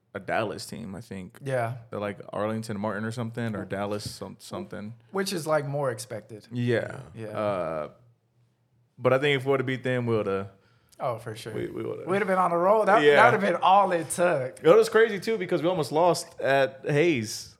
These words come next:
Speaker 1: That, that was scary.
Speaker 2: Oh,
Speaker 1: Then,
Speaker 2: yeah.
Speaker 1: then Wagner put on that double squeeze.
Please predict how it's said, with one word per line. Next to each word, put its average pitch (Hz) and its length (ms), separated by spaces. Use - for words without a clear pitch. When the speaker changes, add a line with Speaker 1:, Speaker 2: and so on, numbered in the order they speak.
Speaker 1:
That, 143 380
that 156 220
was 107 200
scary. 107 420
Speaker 2:
Oh, 135 80
Speaker 1:
Then, 127 280
Speaker 2:
yeah. 135 380
Speaker 1:
then 123 140
Wagner 131 320
put 131 160
on 123 80
that 117 160
double 117 240
squeeze. 117 580